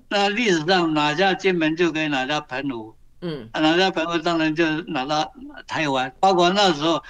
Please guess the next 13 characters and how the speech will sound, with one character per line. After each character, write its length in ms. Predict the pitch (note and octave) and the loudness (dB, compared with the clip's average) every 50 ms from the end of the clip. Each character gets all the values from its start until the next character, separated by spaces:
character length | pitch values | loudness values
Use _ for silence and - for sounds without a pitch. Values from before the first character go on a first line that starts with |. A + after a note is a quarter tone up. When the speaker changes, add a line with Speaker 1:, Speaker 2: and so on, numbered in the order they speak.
| - - - - - - | -16 -20 -20 -20 -18 -6
Speaker 1:
台 140 | - D3+ E3 | -2 2 4
湾 160 | F3 F#3 F#3 F3 | 4 4 2 2
本 180 | F3+ F3 F3+ F#3 | 0 0 2 2
岛 200 | F3+ E3+ D#3 C3+ | 4 2 2 0
很 220 | A2+ A#2+ C3+ C#3 | -2 -4 -6 -2
多 120 | C#3+ E3+ E3+ | 0 0 0
地 260 | E3 - - G#3+ G3+ | 0 -2 -2 0 0
下 240 | E3 - C3+ A#2+ A2+ | 2 2 2 2 2
党 200 | - - C3 A#2 - - - _ _ _ _ | 2 -2 -6 -8 -10 -14 -20 _ _ _ _
都 240 | - G3 G3 G3+ | 2 4 6 6
已 100 | F#3+ D#3+ | 6 4
经， 340 | C#3 E3 E3+ F3 F3 F3 F3 | 4 4 2 2 2 2 -2
Speaker 2:
嗯。 100 | G3 B3+ | -4 -8